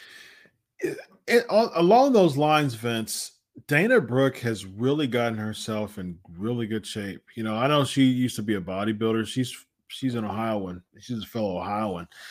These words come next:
So she was, like, a bodybuilder, and she had a really good shape going into N X T, which is one of the reasons why they brought her in, 'cause she was in really good shape. And so she was booked in ways that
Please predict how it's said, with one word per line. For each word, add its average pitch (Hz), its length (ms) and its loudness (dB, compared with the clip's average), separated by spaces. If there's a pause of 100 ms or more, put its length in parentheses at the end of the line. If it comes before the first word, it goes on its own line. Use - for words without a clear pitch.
(120)
So - 120 -4
she 185 180 2
was, 185 140 2
like, 127 220 6
a 117 100 2
bodybuilder, 107 520 0
and 107 100 -4
she 160 120 0
had 143 100 4
a 110 80 2
really 110 240 0
good 101 160 -4
shape 107 260 -2
going 107 300 0
into 104 420 -2
N 107 140 -4
X 113 240 -6
T, 127 280 0 (380)
which 107 240 -4
is 110 80 -6
one 117 140 0
of 113 60 0
the 110 80 0
reasons 104 380 -2
why 101 120 -4
they 98 80 -2
brought 98 240 -4
her 101 80 -2
in, 104 160 -2
'cause 101 180 -8
she 107 140 -4
was 98 140 -6
in 90 140 -6
really 90 200 -8
good 82 140 -14
shape. 92 300 -8 (840)
And 117 180 0
so 123 360 8
she 160 680 4 (300)
was 127 280 -2
booked 196 500 2
in 131 400 0 (100)
ways 127 760 6
that 107 320 0